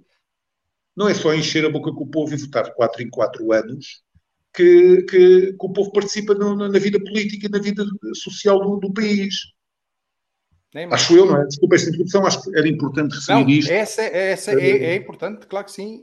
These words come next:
Speaker 2: e teve, e teve, e teve muito bem, César. É exatamente isso. Eh, eh, enchemos sempre a boca, eh, que gostamos de ter, eh, enchem eles a boca, porque nós, eh,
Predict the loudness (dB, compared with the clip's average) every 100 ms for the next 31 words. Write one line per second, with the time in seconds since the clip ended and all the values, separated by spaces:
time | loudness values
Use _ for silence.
0 | -18 -16 -16 -12 -8 -8 -10 -18 -12 -10
1 | -10 -14 -14 -12 -12 -14 -12 -12 -12 -16
2 | -16 -18 -14 -12 -10 -10 -12 -16 -18 -20
3 | _ -16 -12 -10 -12 -16 _ _ _ _
4 | _ _ _ -14 -10 -10 -10 -10 -10 -10
5 | -12 -10 -8 -6 -8 -8 -10 -10 -12 -14
6 | -14 -16 -18 -12 -8 -8 -10 -14 -18 -10
7 | -8 -8 -12 -16 -20 _ -20 -20 -10 -8
8 | -8 -10 -10 -12 -12 -14 -14 _ _ -18
9 | -14 -14 -16 -20